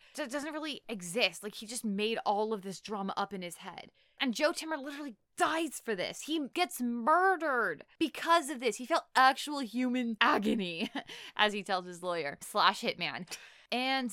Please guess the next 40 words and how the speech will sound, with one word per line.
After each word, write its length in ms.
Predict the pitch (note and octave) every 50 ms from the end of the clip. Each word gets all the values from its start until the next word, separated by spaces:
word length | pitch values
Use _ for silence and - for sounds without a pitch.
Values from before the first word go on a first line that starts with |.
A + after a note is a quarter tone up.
| G#3+ -
then, 420 | G#3 C#4 C#4 C#4+ D4 C#4+ C#4+ C4+
of 100 | B3+ A3+
course, 260 | - C4 B3 A3 - -
everything 300 | - A3+ A#3+ G#3 A3+ G#3+
he 80 | G#3+ G#3+
does 160 | G3+ G3 F#3+
with 80 | F#3 F3
Chao 180 | - G3 F3 F3+
Ting, 480 | - - D4 D4 C#4 C4+ C4 B3+ B3+ - - -
he 260 | - - - C4 C#4
just 220 | A#3 D4 D#4 - -
has 400 | - - C4+ B3 A#3+ A3+ A3 G#3 G3 G3
these 300 | F#3+ A3+ A3 A3 G#3 F#3+
things 580 | - - _ - A3+ A3+ G#3 G#3 G3+ G3 F3 E3+
going 380 | F3 G3+ F#3+ F#3+ G3 G3 F#3+
on 440 | F#3 F3+ F#3 F3+ F#3 F3+ F3+ F3 D#3 - _ _ _ _ _ -
in 160 | G3 A3+ G3+
his 140 | F#3+ F#3+ G3
head 340 | A#3 G#3+ A3 F#3+ E3+ E3 -
that 160 | - B2 F3+
just 160 | F#3+ G3+ F3+
don't 160 | G3 G#3+ F#3
really 180 | G3+ G3+ F#3+ F3+
match 440 | F3+ F3+ F3 E3+ E3 D#3+ - - -
reality. 680 | E3 D#3+ D#3 D3+ - - - F2+ E2 - D2 D2+ - - _ -
So 560 | - - - G3+ F#3 F#3 F3+ F3 E3+ E3 E3 _ _ _ -
I 80 | G#3+ A3+
guess 300 | G3+ G#3+ G3+ - - -
I 140 | - G#3
wanna 260 | G3 G3 F#3+ F#3+ F#3 F3+
sort 200 | E3 - F#3+ F#3
of 60 | E3+
say 280 | - - F#3 F3 F3+
it 160 | E3+ - - -
like 240 | F3+ E3+ E3 -
this. 260 | - F3 E3+ E3 - -
Do 80 | - A#3
you 120 | C#4+ D#4+
think 400 | - - - B3+ A#3 A3 G#3+ -
that 540 | - G#3 F#3 F3+ F3 E3+ C3 - - - -